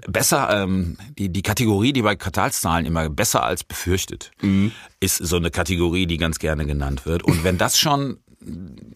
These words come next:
Speaker 1: ja, ausreicht, um Märkte ins Laufen zu bringen, ist es,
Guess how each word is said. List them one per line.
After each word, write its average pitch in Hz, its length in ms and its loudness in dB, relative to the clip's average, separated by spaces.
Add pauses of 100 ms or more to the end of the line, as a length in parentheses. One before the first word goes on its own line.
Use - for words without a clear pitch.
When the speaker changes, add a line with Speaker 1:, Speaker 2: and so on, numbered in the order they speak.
Speaker 1:
ja, 90 240 0
ausreicht, 101 760 0
um 95 160 0
Märkte 90 380 0
ins 95 160 -4
Laufen 101 320 2
zu 110 160 -4
bringen, 104 420 0 (520)
ist 104 160 0
es, 110 220 0